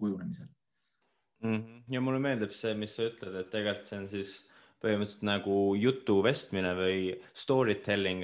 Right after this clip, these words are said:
Speaker 2: eks ole, et kannab igale poole üle
Speaker 1: Mhm.
Speaker 2: ja sellepärast, äh, ma mäletan, kui käisin ühe aastaga ise B F M-is ülikoolis ja siis mul s-, tuli üks, äh, tudengivari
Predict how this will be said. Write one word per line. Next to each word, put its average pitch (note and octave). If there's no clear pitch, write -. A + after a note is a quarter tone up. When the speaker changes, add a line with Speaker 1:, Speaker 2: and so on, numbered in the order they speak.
Speaker 2:
eks -
ole, F#2+
et F#2+
kannab G2+
igale G2+
poole G#2
üle A2+
Speaker 1:
Mhm. F2+
Speaker 2:
ja F2
sellepärast, G#2
äh, F#2
ma G#2
mäletan, G#2
kui G#2+
käisin A2
ühe A2+
aastaga A2
ise C3
B B2+
F A#2
M-is A2+
ülikoolis G2+
ja F2+
siis G2
mul G2
s-, -
tuli G#2+
üks, -
äh, G2+
tudengivari A#2+